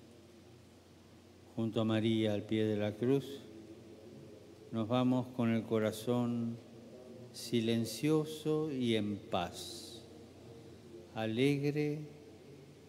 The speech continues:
y con muchas ganas de seguir a Jesús.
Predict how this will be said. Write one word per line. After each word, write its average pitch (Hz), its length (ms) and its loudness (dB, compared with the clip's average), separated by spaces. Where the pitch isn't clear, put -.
y 107 100 -2
con 110 180 2
muchas 127 400 2
ganas 107 640 -2
de 107 100 -2
seguir 101 440 0
a 98 80 0
Jesús. - 600 -8